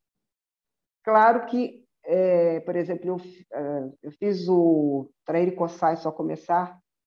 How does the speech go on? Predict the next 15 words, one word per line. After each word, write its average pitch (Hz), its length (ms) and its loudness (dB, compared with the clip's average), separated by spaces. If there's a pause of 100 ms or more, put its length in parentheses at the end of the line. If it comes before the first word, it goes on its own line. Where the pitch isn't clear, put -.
(140)
durante 165 320 -6
treze 202 360 0
anos 147 300 -4
também. 131 400 -6 (340)
Não 160 120 -6
sei, 190 320 -6
o 156 100 -10
treze 196 460 4
tem, 180 540 0
<laughs> - 520 -4
tem, 180 400 -6 (840)
tem 262 200 0
algum 240 260 2
significado, 233 1000 0
né? 196 280 -6